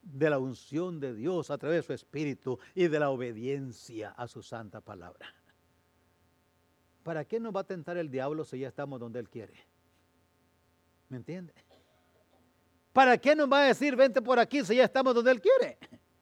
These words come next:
Va a decirnos, "Vete por aquí", cuando ve que no estamos donde Él quiere. Cuando Él nos ve que vamos en dirección contraria a la que Él quiere.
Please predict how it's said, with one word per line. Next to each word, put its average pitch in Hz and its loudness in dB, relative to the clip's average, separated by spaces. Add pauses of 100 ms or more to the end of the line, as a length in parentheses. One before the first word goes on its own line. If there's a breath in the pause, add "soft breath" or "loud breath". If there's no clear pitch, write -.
(520)
Va 156 6
a - 10
decirnos, 277 6
"Vete 254 4
por 233 4
aquí", 208 0 (640)
cuando 180 2
ve 220 2
que 175 -2
no 180 -2
estamos 165 -6
donde 131 -6
Él 135 -6
quiere. - -12 (1500)
Cuando 269 10
Él 285 8
nos 254 8
ve 285 10
que 240 8
vamos 269 6
en 240 2
dirección 233 2
contraria 247 2
a 233 4
la 214 4
que 277 6
Él 277 4
quiere. 185 4